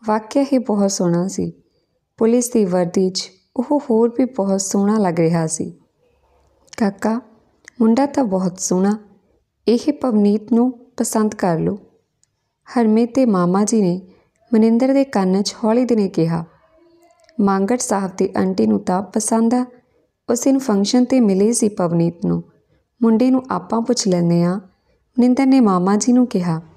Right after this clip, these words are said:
"ਆਹ ਫੋਟੋ ਹੈ ਜੀ ਪਵਨੀਤ ਦੀ, ਤੁਸੀਂ ਵੇਖ ਲਵੋ, ਜੇ ਪਸੰਦ ਹੋਵੇ ਤਾਂ ਆਪਾਂ ਅੱਗੇ ਗੱਲ ਤੋਰੀਏ।" ਮਨਿੰਦਰ ਨੇ ਮੁੰਡੇ ਨੂੰ ਪਵਨੀਤ ਦੀ ਫੋਟੋ ਦਿੰਦੇ ਕਿਹਾ, "ਪਾਪਾ ਮੰਮੀ ਨੇ ਵੇਖੀ ਆ ਜੀ, ਜਿਵੇਂ ਇਹ ਕਹਿਣਗੇ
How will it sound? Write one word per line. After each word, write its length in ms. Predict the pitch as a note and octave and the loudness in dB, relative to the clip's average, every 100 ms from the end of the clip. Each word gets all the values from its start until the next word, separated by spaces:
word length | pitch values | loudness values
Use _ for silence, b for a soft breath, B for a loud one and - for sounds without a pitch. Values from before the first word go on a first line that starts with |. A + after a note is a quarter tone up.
| _ b b b b b - | _ b b b b b -8
"ਆਹ 100 | A#3+ | -6
ਫੋਟੋ 380 | - G#3 G#3 B3+ | -2 -2 0 0
ਹੈ 160 | A#3 | 2
ਜੀ 160 | F#3+ A3 | 0 -2
ਪਵਨੀਤ 560 | A3 G#3+ F#3 F3 E3+ F3 | -2 -2 2 2 2 0
ਦੀ, 160 | E3 - b b b _ | -2 -4 b b b _
ਤੁਸੀਂ 300 | G#3 G#3+ G3 | -2 0 2
ਵੇਖ 280 | F#3 F#3+ F#3+ | 2 2 2
ਲਵੋ, 380 | D#3 G3 G#3+ - b b b | 0 0 -4 -6 b b b
ਜੇ 120 | - | -2
ਪਸੰਦ 460 | C4 C4 A#3+ A#3 A3+ | -2 0 0 0 2
ਹੋਵੇ 200 | C4 A#3 | 2 0
ਤਾਂ 180 | A3+ G#3+ | 0 -4
ਆਪਾਂ 300 | - - - - | -4 -6 -8 -6
ਅੱਗੇ 260 | F#3 F3 A3+ | -6 -2 -2
ਗੱਲ 200 | G#3 F#3 | 0 -2
ਤੋਰੀਏ।" 500 | F#3 D#3+ D#3+ E3+ - _ _ _ _ _ A#3 | -2 -2 -2 -6 -10 _ _ _ _ _ 0
ਮਨਿੰਦਰ 380 | A3 A3 A#3 | 2 2 2
ਨੇ 160 | B3+ C4 | 2 4
ਮੁੰਡੇ 420 | B3 G3 F3 G3+ | 4 2 2 0
ਨੂੰ 240 | G3+ F3 b b b _ | 0 -2 b b b _
ਪਵਨੀਤ 380 | A#3+ A#3 B3+ A#3 | 0 2 2 2
ਦੀ 80 | |
ਫੋਟੋ 380 | B3 - F3+ G#3+ | -2 -2 0 2
ਦਿੰਦੇ 320 | G#3 F#3+ F3+ | 2 2 0
ਕਿਹਾ, 360 | F3 E3 D#3+ E3 - _ _ _ _ _ _ _ _ _ | 0 -2 -2 -4 -8 _ _ _ _ _ _ _ _ _
"ਪਾਪਾ 360 | G#3 F#3+ F#3+ G#3+ | -6 -4 -4 -2
ਮੰਮੀ 300 | G3 F#3+ G3 | 0 2 2
ਨੇ 140 | G3+ | 2
ਵੇਖੀ 440 | F#3 F3+ F3+ A3 A3+ | 2 0 0 0 0
ਆ 120 | F3 | 0
ਜੀ, 300 | E3+ E3+ - b b b b _ | -2 -2 -4 b b b b _
ਜਿਵੇਂ 340 | G#3+ G#3+ G#3+ - | -4 0 0 0
ਇਹ 300 | A#3+ B3 B3+ | 2 2 0
ਕਹਿਣਗੇ 500 | B3+ A#3+ A#3+ A#3+ B3 | 0 2 2 4 2